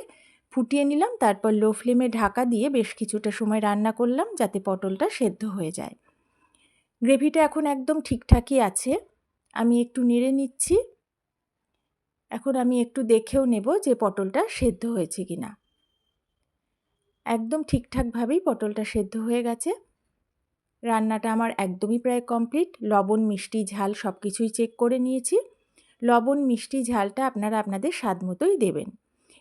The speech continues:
এর মধ্যে দিয়ে দিলাম ওয়ান ফোর্থ চামচ গরম মশলার গুঁড়ো। গরম মশলার গুঁড়ো দিয়ে ভালো করে মিশিয়ে নিয়ে এখন দিচ্ছি বেশ কিছুটা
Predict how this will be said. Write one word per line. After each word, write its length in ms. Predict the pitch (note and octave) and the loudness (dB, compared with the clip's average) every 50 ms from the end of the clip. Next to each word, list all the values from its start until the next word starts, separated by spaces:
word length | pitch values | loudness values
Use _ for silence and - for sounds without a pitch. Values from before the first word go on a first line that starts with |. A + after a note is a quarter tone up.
| _ | _
এর 160 | - C4 C4+ C#4 | 0 2 2 2
মধ্যে 280 | C4+ C#4 C4+ B3 C#4 C#4+ | 2 0 0 -2 -2 -2
দিয়ে 220 | A#3+ B3 B3 C4 C4 | -2 0 0 0 0
দিলাম 340 | A#3 B3+ A3+ G3 F#3+ A#3+ E4+ A4 - _ _ _ _ | 0 0 0 0 0 0 -2 -4 -8 _ _ _ _
ওয়ান 220 | G#3+ G#3+ G3+ G3+ G3+ G3 | -4 -2 -2 -2 -4 -4
ফোর্থ 200 | - A#3 A3+ A3+ | -4 -4 -4 -2
চামচ 260 | - A#3+ A#3 A#3+ A#3 A3 | -2 0 0 0 0 0
গরম 280 | - G#3 G3 F#3+ F#3+ F#3+ | 0 -2 -2 0 -2 -4
মশলার 360 | G3+ G3 - - - A3+ G#3+ G#3 | -4 -6 -6 -6 -4 -4 -4 -2
গুঁড়ো। 220 | A3 A#3+ B3 G4 G#4+ | -2 -2 0 0 0
গরম 240 | D#4+ A#3+ G#3 G#3+ G#3 | 0 0 0 -2 -2
মশলার 300 | G#3 G3 - - A3 G#3 | -4 -4 -4 -4 -4 -4
গুঁড়ো 240 | F#3+ G#3 G3+ G3+ G3+ | -4 -4 -4 -4 -4
দিয়ে 220 | F#3+ G3 A3 D4 G4+ | -4 -4 -2 -2 -2
ভালো 220 | F#4 C4+ A3 G3 G3 | -2 -2 -4 -4 -2
করে 180 | G3 G#3 G#3 G#3 | -2 -2 0 0
মিশিয়ে 440 | G#3 G#3 G3+ G3 - - B3+ C4 B3+ | 0 -2 -4 -4 -6 -6 -4 -2 -2
নিয়ে 200 | C4+ D4+ G#4+ C5 - _ _ _ _ _ _ - | -2 -2 -4 -6 -8 _ _ _ _ _ _ -6
এখন 280 | G3+ G#3 - - A#3 A3 G3+ | -6 -6 -2 -2 0 0 0
দিচ্ছি 280 | F#3+ F#3 F#3 - - G#3 G4+ | -2 -4 -4 0 0 0 2
বেশ 200 | D#4+ A3+ F#3+ - - | 2 0 0 -2 -6
কিছুটা 360 | - F#3+ F#3+ - F#3 G3 E4+ | -6 -6 -6 -6 -2 0 0